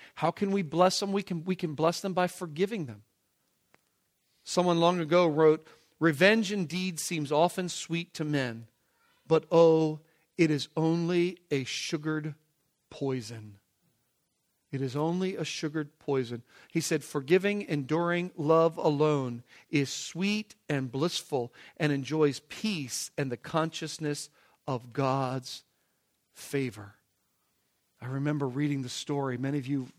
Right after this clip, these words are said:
heard this story before about a man who lived. He was eighty-six years old. He lived back in A D one,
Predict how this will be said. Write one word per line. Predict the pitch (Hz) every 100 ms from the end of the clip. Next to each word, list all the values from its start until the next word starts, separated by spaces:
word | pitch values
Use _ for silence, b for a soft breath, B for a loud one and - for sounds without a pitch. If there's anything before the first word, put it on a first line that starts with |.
| - _ 123
heard | 156 139
this | 139
story | - 143 135
before | 123 117 - 143 139 123 B B B -
about | 131 139
a |
man | 135 139 147 156 151
who | 139
lived. | 135 151 160 151
He |
was | 131 139
eighty-six | 160 165 - - 175 -
years | 151 151 135
old. | 131 113 113 B B B
He | 147
lived | 135 156 123
back | 151 147
in | 131 135
A | 156 170 151
D | 165 151 135
one, | 123 143